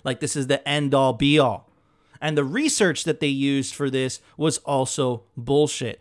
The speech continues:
Now, uh, today I want to cover the U S Department of Treasury report.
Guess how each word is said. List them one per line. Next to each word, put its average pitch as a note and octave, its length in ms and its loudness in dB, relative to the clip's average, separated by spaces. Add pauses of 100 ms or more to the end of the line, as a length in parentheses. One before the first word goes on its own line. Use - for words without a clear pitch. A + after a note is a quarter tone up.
(160)
Now, F3 240 4
uh, C#3+ 140 -4
today F#3+ 280 2
I C4+ 40 6
want A3 180 0
to F3+ 60 -4
cover D3+ 500 2 (240)
the D3 120 -2
U E3+ 200 4
S A#3 140 -2
Department D3+ 560 0 (260)
of C#3+ 220 2
Treasury C3 500 0
report. A#2+ 640 -6